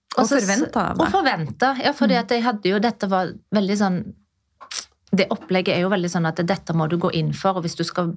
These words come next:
Speaker 2: fullføre dette og få en effekt, de var veldig tydelige på at, eh, det var du selv som var,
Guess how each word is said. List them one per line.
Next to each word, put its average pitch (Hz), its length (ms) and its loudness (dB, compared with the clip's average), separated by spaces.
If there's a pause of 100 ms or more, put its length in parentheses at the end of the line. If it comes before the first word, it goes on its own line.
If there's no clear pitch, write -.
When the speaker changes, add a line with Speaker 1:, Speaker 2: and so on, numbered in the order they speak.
Speaker 2:
fullføre 160 480 0
dette 160 260 0
og 160 120 -2
få 156 240 -2
en 160 140 -4
effekt, - 540 -8 (640)
de 202 100 2
var 175 120 4
veldig 175 220 0
tydelige 175 440 0
på 190 120 2
at, - 340 -4
eh, 175 140 -2 (440)
det 170 180 0
var 170 80 2
du 160 200 0
selv 196 360 0
som 175 260 -2
var, 147 320 0